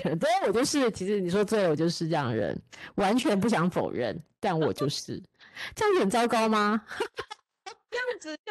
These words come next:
Speaker 2: 就是简单讲是有点公主病啦。
Speaker 1: 对，我也这样觉得，我有公主病。<laughs>
Speaker 2: 假的。
Speaker 1: 没有啦，我不会到这么夸张，但在某些时候，所以我自己一直认为我最后要找的是一个会让我的人。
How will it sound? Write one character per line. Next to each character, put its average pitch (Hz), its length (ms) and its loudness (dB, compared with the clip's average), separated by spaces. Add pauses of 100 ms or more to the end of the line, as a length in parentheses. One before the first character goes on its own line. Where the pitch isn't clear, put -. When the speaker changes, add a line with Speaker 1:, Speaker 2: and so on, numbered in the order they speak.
(120)
Speaker 2:
就 440 100 -8
是 339 220 -6
简 220 180 -2
单 277 180 -4
讲 220 140 -4
是 277 100 -8
有 254 120 -2
点 208 160 -6
公 208 200 -2
主 170 180 -10
病 190 240 -8
啦。 143 100 -8 (720)
Speaker 1:
对， 165 240 2
我 208 60 4
也 190 80 4
这 190 80 0
样 175 120 0
觉 156 60 -6
得， 151 80 2
我 156 60 2
有 147 100 0
公 151 180 2
主 151 140 2
病。 - 260 -2 (420)
<laughs> 349 520 -2
Speaker 2:
假 220 240 4
的。 320 140 -2 (920)
Speaker 1:
没 311 120 -2
有 440 100 2
啦， 311 180 2
我 262 220 4
不 254 100 0
会 403 80 4
到 494 80 2 (160)
这 440 100 2
么 330 100 2
夸 349 220 2
张， 370 160 2
但 415 120 2
在 381 120 4
某 226 180 2
些 320 220 2
时 277 140 0
候， 285 160 4
所 403 120 4
以 359 40 4 (100)
我 214 140 4
自 294 180 -4
己 285 80 -2
一 233 120 2
直 226 120 4
认 233 160 4
为 175 160 4
我 175 80 4
最 254 160 2
后 262 60 4
要 233 100 4
找 160 200 2
的 165 60 4
是 190 120 0
一 - 20 2
个 185 100 2
会 180 140 4
让 175 180 2
我 123 140 0
的 82 100 0
人。 64 300 -4